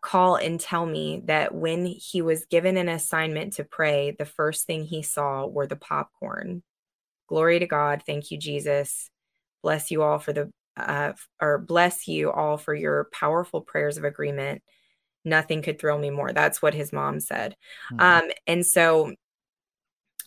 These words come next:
Speaker 1: I believe that really, so that was nineteen eighty-six. It's, and this is an epic, that this is something, this is a prophetic promise that God gave this woman years ago.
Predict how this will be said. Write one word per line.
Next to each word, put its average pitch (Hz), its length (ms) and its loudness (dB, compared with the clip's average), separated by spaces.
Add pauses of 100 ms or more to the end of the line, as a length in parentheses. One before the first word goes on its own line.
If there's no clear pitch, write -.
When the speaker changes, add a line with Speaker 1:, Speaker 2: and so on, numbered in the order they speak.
(120)
Speaker 1:
I 180 580 8
believe 160 720 0
that 156 220 -2
really, 170 560 0 (180)
so - 160 -8
that 185 160 4
was 165 220 -2
nineteen 165 420 -6
eighty-six. 156 840 -2 (600)
It's, 165 400 2
and 170 160 -2
this 175 200 -2
is 180 100 -4
an 175 120 -2
epic, 151 340 -4
that 175 240 2
this 196 180 2
is 220 160 -4
something, 196 400 -2
this 180 180 -4
is 185 140 -4
a 175 80 0
prophetic 175 560 -4
promise 160 420 -8
that 151 160 -6
God 160 320 -2
gave 156 300 -2
this 156 240 -6
woman 147 300 -6
years 147 360 -2
ago. 151 440 -10